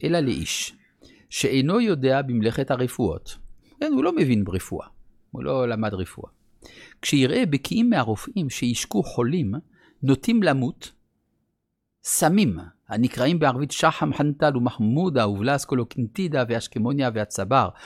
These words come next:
ובלעז הלואה וכיוצא בהם. כלומר, זה כל מיני תרופות חריפות,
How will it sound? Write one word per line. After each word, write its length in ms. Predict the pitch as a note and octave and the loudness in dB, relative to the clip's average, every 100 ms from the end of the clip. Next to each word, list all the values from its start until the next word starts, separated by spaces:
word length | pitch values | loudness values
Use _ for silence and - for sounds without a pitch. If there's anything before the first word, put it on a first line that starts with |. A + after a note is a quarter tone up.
| - - | -18 -4
ובלעז 360 | G#2+ A2 A2+ | 0 2 2
הלואה 320 | G#2 G2 F2+ G2+ | 0 0 0 0
וכיוצא 440 | F#2 - F2 - E2+ | -4 -6 -8 -6 -10
בהם. 340 | D2+ D2+ - B3 _ _ _ _ _ _ _ _ - | -10 -10 -10 -10 _ _ _ _ _ _ _ _ -2
כלומר, 240 | D#3+ D#3 | 2 2
זה 120 | B2+ | 2
כל 120 | C3 | 2
מיני 200 | E3 C#3+ | 2 2
תרופות 440 | C3 - G#2 - A2+ | 2 -2 0 0 0
חריפות, 680 | - F#2 E2+ - - - | -2 -4 -6 -8 -10 -12